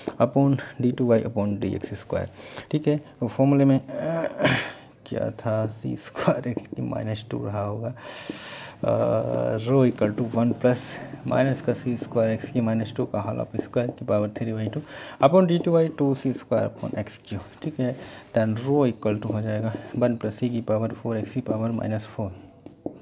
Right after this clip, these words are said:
ठीक है, हम्म, की whole of three by two upon two C square upon एक्स क्यूब। इसको सॉल्विंग कर लेते हैं, जो फॉर्म आ जाएगा, it is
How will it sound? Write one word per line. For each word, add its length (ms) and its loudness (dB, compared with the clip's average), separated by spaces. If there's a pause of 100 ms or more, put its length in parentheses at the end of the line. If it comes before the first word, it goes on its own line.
(680)
ठीक 140 -2
है, 160 -2 (1120)
हम्म, 360 0 (2000)
की 180 4
whole 280 6
of 260 -12
three 220 6
by 120 6 (100)
two 120 2 (140)
upon 260 -2 (220)
two 200 2
C 200 0
square 280 2
upon 320 -6
एक्स 260 -16
क्यूब। 140 -8 (1600)
इसको 260 4
सॉल्विंग 380 6
कर 100 6
लेते 280 6
हैं, 280 6
जो 180 2
फॉर्म 320 2
आ 80 4
जाएगा, 440 2
it 160 -4
is 100 -2